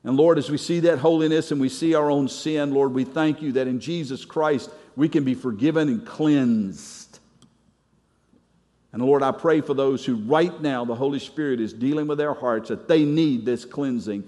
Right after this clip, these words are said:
They need this new start. And Lord, that you would draw them to yourself. Lord, I pray for those who just need to, to recommit themselves to you. To, they, they, their,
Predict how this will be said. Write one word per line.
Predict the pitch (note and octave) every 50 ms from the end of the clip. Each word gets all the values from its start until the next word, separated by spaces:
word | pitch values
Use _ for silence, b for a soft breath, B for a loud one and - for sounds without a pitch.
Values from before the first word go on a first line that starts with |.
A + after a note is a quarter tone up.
| B B B -
They | A2+ C3+ D3 C#3+
need | C#3 C#3+ D3+ D#3+ D#3+ D3+ C3 A2+
this | C3 B2+ B2+ -
new | C3 B2 B2+ C3 C3
start. | - - - - - B2 A#2+ A2+ G#2+ G#2+ G#2 G2+ - - - _ _ _ _ _ _ _ _ _ _ _ _ _ _ _ _ _ _ _ _ _ _ _ _ _ _ _ _ _ _ _ _ _ _ _ _ _
And | G2+ G#2
Lord, | A2 A2+ A2+
that | G#2+ G#2+ G#2+ -
you | C3+
would | A2 A2 F#2
draw | F2 A2+ B2 A#2+ A#2
them | A2+ A2+ G#2+
to | - A#2
yourself. | A2+ A2 G#2+ - - - A2+ G#2+ G2+ A#2
Lord, | B2+ C3+ C3+
I | C3
pray | B2+ C3 - D#3 D3 C#3+
for | C#3+ C#3
those | C3+ C#3 C#3+ C#3+ D3 C3 - B B B B _
who | D#3 E3
just | D#3+ C#3+ D#3+ D#3+ - - -
need | D3 C#3+ E3+ F#3+ F3+ D3 - - - - -
to, | - E3+ F3 E3+ E3+
to | - D#3
recommit | D3 D#3 F#3+ F#3 - F3+ E3 F3 F#3 F#3 E3+
themselves | E3 C#3+ B2 - D3+ D3 C#3 C3 -
to | - C#3
you. | C#3 C3 B2
To, | B2+ A#2+ B B B B - -
they, | D3 D#3+ D3+
they, | D3+ D3 C#3+ C#3+
their, | C3 - - - D3 C#3+ C3+ B2+ A#2